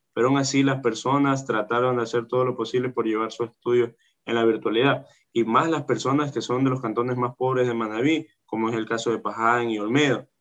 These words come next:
que estadísticamente por la inec nosotros tuvimos que hacer un estudio y tratar de ayudar a los compañeros con la sincronía, para que ellos puedan tener de una u otra forma la facilidad de, de, de salir, eh, de,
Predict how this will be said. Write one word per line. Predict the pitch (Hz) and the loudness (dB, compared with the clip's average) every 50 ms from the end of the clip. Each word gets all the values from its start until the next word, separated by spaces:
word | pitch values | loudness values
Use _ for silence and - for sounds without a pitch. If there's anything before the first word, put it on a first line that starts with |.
| _ _ | _ _
que | - - 101 | -14 -14 -8
estadísticamente | - 110 110 110 110 110 107 120 113 - 113 110 117 120 117 127 - | -4 -2 0 0 0 -2 -2 -4 -2 -2 -2 -2 -2 -2 -2 -2 -4
por | - - 113 107 | -2 -2 -2 0
la | 110 107 | 0 0
inec | 110 117 127 135 139 135 131 | 0 0 0 0 0 0 -2
nosotros | 120 113 110 - - 117 113 117 117 113 | -6 -6 -6 -4 -6 -4 -2 -2 -4 -2
tuvimos | - 117 113 117 117 120 113 - | 0 0 0 0 0 -2 -4 -6
que | 110 | -8
hacer | 107 - 120 120 | -6 -4 -4 -2
un | 120 120 117 | -2 -2 -4
estudio | 110 - - 127 131 131 131 127 123 117 117 - _ _ | -6 0 0 2 2 4 4 4 2 2 0 -4 _ _
y | - 107 | -8 -6
tratar | - 107 107 101 113 117 | -4 -4 -2 -2 -2 0
de | 117 123 120 117 | 2 2 4 4
ayudar | 117 113 110 117 120 120 | 4 4 2 2 2 2
a | 117 | 0
los | 117 117 - | -2 -4 -6
compañeros | - 107 98 107 110 117 123 123 127 127 | -10 -8 -4 -2 -2 0 0 -2 -2 -2
con | - 120 117 | -2 -2 0
la | 117 110 | -2 -2
sincronía, | - - 123 120 113 113 113 120 143 160 147 117 - - _ _ _ _ _ _ _ | -4 -4 -4 -4 -2 0 0 2 2 2 0 0 -2 -6 _ _ _ _ _ _ _
para | - 113 113 | -6 -6 -2
que | 107 113 | 0 2
ellos | 117 120 117 | 2 2 0
puedan | 123 127 123 123 123 | 0 0 0 0 0
tener | 117 117 110 117 117 120 117 | 0 -2 0 0 -2 0 0
de | 117 | 0
una | 117 117 117 120 | -2 -2 -2 -2
u | 117 | -2
otra | 117 110 113 110 | -2 -2 -4 -4
forma | - - 120 120 120 120 | -2 -2 -2 -2 -2 -2
la | 117 117 | -2 -4
facilidad | 117 - 107 - - 107 104 107 110 117 127 127 127 - _ _ _ _ _ _ _ - | -4 -8 -12 -12 -12 -12 -8 -2 0 0 0 0 -2 -4 _ _ _ _ _ _ _ -8
de, | 101 | -8
de, | 95 - - - 101 95 95 95 95 - 98 - | -8 -8 -12 -10 -8 -8 -8 -6 -6 -8 -8 -6
de | 101 104 98 | -6 -6 -6
salir, | - - 104 107 113 120 123 127 120 | -4 -6 -2 0 2 4 4 4 4
eh, | 117 110 107 107 104 104 104 101 104 104 104 104 | 4 2 0 -2 -2 -4 -4 -6 -6 -8 -6 -4
de, | 110 101 104 104 101 101 101 104 104 | -4 -4 -2 -4 -6 -8 -10 -10 -12